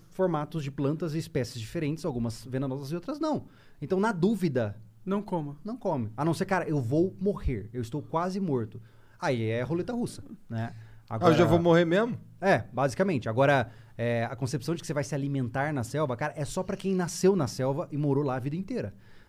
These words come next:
Speaker 1: Não acha que Bear Grylls, essas paradas é de verdade. É tudo montado, pô. E, e, como eu digo, eu, é um entretenimento, mas não é uma representação real das
Speaker 2: Será que
Speaker 1: coisas.
Speaker 2: esses caras do Navy seal lá, eles sobreviveriam na selva?
Speaker 1: Mas aí que tá. Tem que, tem que se entender que os militares, eles têm uma lo-, cadeia logística.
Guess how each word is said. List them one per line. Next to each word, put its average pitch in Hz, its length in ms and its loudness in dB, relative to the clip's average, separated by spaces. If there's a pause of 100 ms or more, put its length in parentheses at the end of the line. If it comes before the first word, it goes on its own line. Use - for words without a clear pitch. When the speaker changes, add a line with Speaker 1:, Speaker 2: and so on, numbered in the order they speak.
Speaker 1:
Não 139 220 0
acha 165 260 -2
que 139 280 -2
Bear 113 440 0
Grylls, 120 260 -2
essas - 80 -14
paradas 113 280 -4
é 127 40 -4
de 117 80 -4
verdade. 143 360 -2
É 104 40 -6
tudo 120 220 -8 (140)
montado, 185 480 0
pô. 104 240 -6
E, 110 440 -8
e, 123 40 -6
como 151 160 -2
eu - 20 4
digo, 131 280 0 (320)
eu, 123 180 -4
é 131 140 0
um 165 80 4
entretenimento, 175 760 2 (160)
mas 127 200 -2
não 139 120 2
é 139 80 4
uma 190 460 2 (100)
representação 156 680 -2
real 147 180 -6
das 151 80 -6
Speaker 2:
Será 262 120 2
que 254 60 -2
Speaker 1:
coisas. 135 160 0
Speaker 2:
esses 202 60 -6
caras 240 180 4
do 202 80 2
Navy 208 300 4
seal 190 420 2
lá, 151 180 4
eles 139 100 0
sobreviveriam 156 720 0
na 160 80 0
selva? 175 340 -4 (240)
Speaker 1:
Mas 160 180 0
aí 185 140 -2
que 190 140 -4
tá. 113 180 -2
Tem 135 180 -2
que, 131 140 -6
tem - 160 0
que 180 80 0
se - 80 -4
entender 127 260 -2
que - 80 -6
os 107 60 -2
militares, 110 560 -2
eles 101 140 -6
têm 123 120 -4
uma 127 120 -2
lo-, 139 120 -4
cadeia 139 320 0
logística. 117 640 -2